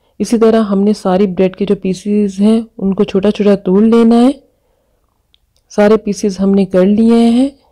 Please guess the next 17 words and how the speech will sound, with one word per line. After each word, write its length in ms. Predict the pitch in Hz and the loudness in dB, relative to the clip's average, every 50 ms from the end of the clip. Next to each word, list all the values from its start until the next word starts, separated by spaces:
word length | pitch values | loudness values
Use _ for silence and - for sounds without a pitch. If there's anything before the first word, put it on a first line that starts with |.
| _ _ _ _ _ _ _ _ _ _ _ _ _ _ _ _ _ _ _ _ _ _ _ _ _ _ _ _ _ _ _ _ | _ _ _ _ _ _ _ _ _ _ _ _ _ _ _ _ _ _ _ _ _ _ _ _ _ _ _ _ _ _ _ _
अब 240 | 208 202 208 214 202 | -4 -4 -2 -2 -2
इसको 260 | 202 185 - - 226 214 | -4 -4 -4 -2 0 2
mixie 360 | 202 196 190 - - 220 214 190 | 2 2 0 -2 -2 -2 -2 -2
grinder 420 | 185 - 196 190 190 190 202 202 | 0 0 2 2 2 2 2 2
में 260 | 208 208 220 233 247 247 | 2 2 2 2 2 0
हम 300 | 208 202 202 202 208 233 - - _ _ - | 0 0 0 0 0 -2 -4 -10 _ _ -12
इसका 280 | 185 - - - 202 170 | -12 -8 -4 -4 -4 -4
bread 300 | 160 - 180 185 185 - | -2 0 0 0 0 -2
क्रम्स 380 | - 226 240 233 226 233 - | -2 0 2 2 0 0 0
ready 240 | 226 220 208 233 220 | 0 2 2 0 0
करेंगे। 520 | 220 233 226 233 233 233 226 254 302 - - _ _ _ _ _ _ _ _ _ _ _ _ _ _ _ _ _ _ _ _ _ _ _ _ _ _ _ _ _ _ _ | 0 0 2 2 2 2 2 0 0 0 -6 _ _ _ _ _ _ _ _ _ _ _ _ _ _ _ _ _ _ _ _ _ _ _ _ _ _ _ _ _ _ _
अब 140 | - 190 208 | -2 0 2
हम 140 | 220 208 202 | 2 4 4
मशीन 500 | 202 196 - - 202 208 220 233 240 240 | 4 2 2 2 2 2 4 4 4 4
ले 80 | 240 240 | 4 4
लेते 300 | 226 240 233 226 - 240 | 2 2 0 0 0 0
हैं। 280 | 240 240 240 262 294 | 0 2 2 0 0